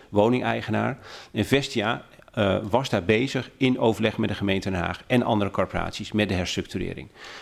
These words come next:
Dat betekent sloop van de slechtste woningen, eh, terugbouw van goede woningen in een verhouding koop en huur, zodat je nieuwe kwaliteit in die wijk toevoegt. Dat liep uitstekend. Vanaf ongeveer het jaar tweeduizend vier,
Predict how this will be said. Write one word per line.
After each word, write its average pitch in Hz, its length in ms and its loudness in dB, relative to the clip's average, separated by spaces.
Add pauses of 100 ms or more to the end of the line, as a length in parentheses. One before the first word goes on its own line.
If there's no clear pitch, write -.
Dat - 80 -8
betekent 127 680 2
sloop 123 420 4
van 113 100 0
de 104 60 0
slechtste - 360 0
woningen, 98 480 0 (400)
eh, 101 180 2
terugbouw 104 680 4
van 92 220 0
goede 131 320 10
woningen 98 520 2 (120)
in 98 180 0
een 92 160 -6
verhouding 95 640 2 (120)
koop 101 380 2
en 92 160 -2
huur, 110 380 2 (300)
zodat 101 340 0
je 95 220 0
nieuwe 110 600 6 (100)
kwaliteit 107 560 -2
in 101 80 0
die 87 100 -2
wijk 87 200 -2
toevoegt. - 360 -4 (240)
Dat 117 200 2
liep 117 280 0
uitstekend. 95 680 -2
Vanaf 104 280 -2
ongeveer 113 360 2
het 95 100 0
jaar 98 140 0
tweeduizend 90 420 -6
vier, 117 340 0